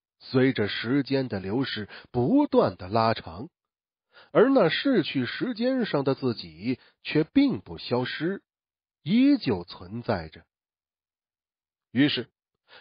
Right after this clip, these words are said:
这条线便越来越长，往前回溯可以看到过去；往后追可以看到未来。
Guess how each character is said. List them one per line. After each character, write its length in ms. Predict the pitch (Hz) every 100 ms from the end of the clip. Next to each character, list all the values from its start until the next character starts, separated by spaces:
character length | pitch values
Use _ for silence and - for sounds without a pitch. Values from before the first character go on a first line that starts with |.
| _
这 280 | - 330 247
条 260 | - 117
线 260 | 170 143 113 - -
便 220 | 135 127
越 340 | 165 165 107
来 160 | 92 110
越 240 | 180 120
长， 480 | 92 - 78 78 160 _ _ _ _ _ _ _ -
往 320 | 131 170 180
前 260 | - 185 233
回 260 | 147 226
溯 300 | 196 151 120 _ _
可 180 | - 165
以 140 | 151 107
看 260 | - 139
到 140 | 120 120
过 240 | 139 120
去； 260 | - 139 110 _ _ _ -
往 340 | 156 151 135 -
后 300 | 92 202 147
追 420 | 254 277 269 - _ _ _
可 240 | - 147
以 160 | 135 98
看 380 | - - 151 110
到 140 | -
未 260 | 135 143 92
来。 340 | 80 - 202